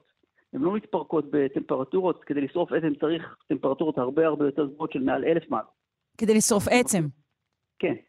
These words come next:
Speaker 1: וזה מאוד עוזר לנו, כי אנחנו מוצאים עצמות שרופות.
Speaker 2: זהו,
Speaker 1: בעצמות
Speaker 2: אבל כן
Speaker 1: גדולות.
Speaker 2: מצאו עצמות שרופות, אז איך שרפו אותם? אתה אומר שבמדורה זה מגיע לכמה? לשש מאות,
Speaker 1: אז,
Speaker 2: שבע מאות?
Speaker 1: אז,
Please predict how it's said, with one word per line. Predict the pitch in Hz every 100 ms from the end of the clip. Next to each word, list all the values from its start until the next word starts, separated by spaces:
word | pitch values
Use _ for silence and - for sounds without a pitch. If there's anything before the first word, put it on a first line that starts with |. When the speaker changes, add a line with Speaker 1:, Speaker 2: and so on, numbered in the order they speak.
| _ -
Speaker 1:
וזה | - 151 151
מאוד | 151 165
עוזר | 175 208
לנו, | 226 170
כי | - 151
אנחנו | - 143
מוצאים | 139 170
עצמות | 151 151 156 151
שרופות. | 165 - 220
Speaker 2:
זהו, | 196 175 262
Speaker 1:
בעצמות | 190
Speaker 2:
אבל | 143 175
כן | 277
Speaker 1:
גדולות. | 349 349
Speaker 2:
מצאו | - 240
עצמות | - 208 196
שרופות, | 196 180 175
אז | 175
איך | 220
שרפו | - 233 - 214
אותם? | 214 220 208
אתה | 208 190
אומר | 196
שבמדורה | 196 202 190 180 185 196
זה | 196
מגיע | 190 175 196
לכמה? | 185 180 208 220
לשש | 214 165 196 254
מאות, | 202
Speaker 1:
אז, | 170
Speaker 2:
שבע | 190
מאות? | 240 302
Speaker 1:
אז, | -